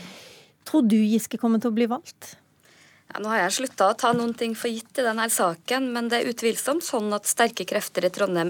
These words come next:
Speaker 2: ønsker å få Giske raskest tilbake i en maktposisjon. Og ifølge Adresseavisens kilder så er målet med å få Giske inn i, i styret at de ønsker å gi han en fast plass i landsstyret. Eh,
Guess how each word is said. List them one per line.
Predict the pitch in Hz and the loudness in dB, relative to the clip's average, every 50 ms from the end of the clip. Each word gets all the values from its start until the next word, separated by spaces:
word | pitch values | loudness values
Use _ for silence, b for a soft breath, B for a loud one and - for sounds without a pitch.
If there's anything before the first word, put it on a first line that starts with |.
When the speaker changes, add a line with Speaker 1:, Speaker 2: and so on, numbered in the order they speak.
| - - | -2 -2
Speaker 2:
ønsker | 202 196 190 - - - - - 175 170 170 175 175 - | -2 -2 -2 -2 -4 -4 0 0 2 4 4 2 2 2
å | 190 190 | 0 -2
få | - - 190 185 175 | 2 2 2 2 2
Giske | 185 202 - - - 175 170 175 | 0 -4 -4 -4 -2 -2 0 0
raskest | 180 175 - - - 165 - - 185 | 0 -2 -4 -6 -6 -6 -6 -6 -6
tilbake | 165 165 170 160 160 _ - 170 | -6 -6 -6 -8 -8 _ -4 -2
i | 170 | -2
en | 175 175 175 170 170 - - | 0 0 0 -2 -2 -4 -6
maktposisjon. | 196 185 180 - - _ 185 - 180 175 - 262 302 320 277 220 B B B B B B B B | -8 -8 -8 -10 -14 _ -8 -6 -4 2 6 8 8 8 8 6 B B B B B B B B
Og | - 220 233 | 4 6 6
ifølge | 220 240 - 254 220 202 170 - 180 185 | 6 6 4 2 0 0 2 2 2 4
Adresseavisens | 185 - 190 190 190 180 - 190 170 165 170 165 - 196 196 - | 4 4 2 2 0 0 0 0 2 2 0 0 -2 -4 -4 -2
kilder | - - 220 214 185 160 170 196 233 240 | -4 -2 -2 -2 0 2 4 4 4 2
så | - - 349 | 2 2 6
er | - 190 180 180 180 | 8 8 8 8 6
målet | 190 185 170 160 151 147 156 175 185 | 4 2 2 2 2 4 2 2 2
med | 185 180 170 165 165 165 165 165 B B B B B B B B | 2 0 2 2 2 2 2 0 B B B B B B B B
å | - 208 | -4 2
få | - 208 196 | 4 4 4
Giske | 180 202 214 - - - | 4 4 0 0 0 0
inn | 185 - 180 175 180 175 175 | 0 0 0 0 0 0 2
i, | 175 170 170 170 170 170 170 170 170 - - - - 180 | 2 2 2 2 2 0 0 -2 -4 -4 -6 -6 -4 -4
i | 180 180 | -4 -4
styret | - - 214 190 170 160 170 220 247 | -4 -4 0 0 2 4 4 4 4
at | - 226 - - | 2 -2 -2 -2
de | 208 202 196 196 | 0 0 2 0
ønsker | 196 190 - - - 175 | 0 0 0 2 2 2
å | 175 | 0
gi | 170 170 165 175 170 | 0 -2 -4 -2 -2
han | 165 165 165 - | 0 -2 -2 -2
en | - 170 165 170 165 165 175 | -2 -2 0 0 -2 -4 -4
fast | - - 180 175 - - | -4 -6 -6 -6 -6 -4
plass | - 185 175 - - | -4 -4 -2 0 0
i | 185 180 | 2 2
landsstyret. | 170 160 165 - - 160 160 165 180 180 175 B B B B B B B B | 2 0 0 -2 0 2 4 4 4 2 0 B B B B B B B B
Eh, | - 214 214 208 | 4 6 6 6